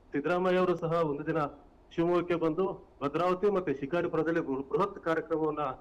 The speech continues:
ಆಯೋಜನೆ ಮಾಡ್ಲಿಕ್ಕೆ ಈಗಾಗಲೇ ಸಿದ್ಧತೆಯನ್ನ ಮಾಡ್ಕೊಂಡಿದ್ದಾರೆ. ಹಾಗಾಗಿ ಯಾರೂ ಸಹ ಈಶ್ವರಪ್ಪನವರ, ಎರಡು ಪಕ್ಷದವರು ಸಹ ಈಶ್ವರಪ್ಪನವರು ಸುಲಭವಾಗಿ ಪರಿಗಣಿಸ್ತಿಲ್ಲ ಅಂತ. ಮತ್ತೆ ಈಶ್ವರಪ್ಪನವರಿಗೂ ಸಹ ತಮ್ಮ ಎದುರಿಗೆ ಇರತಕ್ಕಂತ ಸವಾಲುಗಳು ಅವರಿಗೂ ಅರ್ಥ ಆಗಿದೆ.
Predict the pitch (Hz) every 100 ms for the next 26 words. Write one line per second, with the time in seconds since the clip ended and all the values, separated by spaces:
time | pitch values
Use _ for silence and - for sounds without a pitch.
0 | - - - 139 160 165 160 151 143 139
1 | 147 143 147 139 147 139 139 139 151 160
2 | 143 117 - - - - - 160 180 156
3 | 147 165 156 156 190 180 123 175 - -
4 | - - - - 123 135 208 226 202 208
5 | 175 - 190 185 - 170 160 131 165 202
6 | 190 190 190 180 185 147 143 170 165 160
7 | 147 156 170 170 160 156 147 143 135 147
8 | 127 117 - 202 - - - - 196 202
9 | 175 190 226 220 220 214 220 208 202 208
10 | 180 180 170 160 - - - 139 190 196
11 | 190 170 180 175 170 156 151 160 202 196
12 | 170 143 165 170 151 156 143 131 165 -